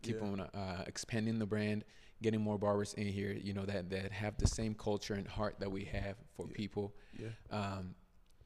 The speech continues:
Speaker 1: yeah, man, and see, see what God has next for us, you know,
Speaker 2: That's
Speaker 1: taking,
Speaker 2: dope.
Speaker 1: taking steps, you know, uh, with balance,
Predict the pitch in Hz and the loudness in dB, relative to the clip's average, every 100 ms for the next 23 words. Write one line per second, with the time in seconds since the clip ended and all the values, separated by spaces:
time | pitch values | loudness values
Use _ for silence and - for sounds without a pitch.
0 | - - - - 120 139 120 110 104 127 | -20 -8 -4 2 2 4 2 0 0 2
1 | 107 - 117 110 110 120 113 117 117 117 | 0 -2 0 2 2 0 0 -2 0 -4
2 | - 127 131 - - - 113 113 120 117 | -2 -2 -2 -2 -4 -2 -2 0 2 6
3 | 117 110 - 123 113 117 - - 117 - | 4 4 0 0 0 0 0 2 2 2
4 | - 113 110 107 107 - - - - - | -2 2 4 4 2 -2 -14 -20 -20 -20
5 | - 107 101 101 131 110 - 107 113 123 | -4 0 2 0 -2 -2 2 2 2 -2
6 | 143 - | -4 -6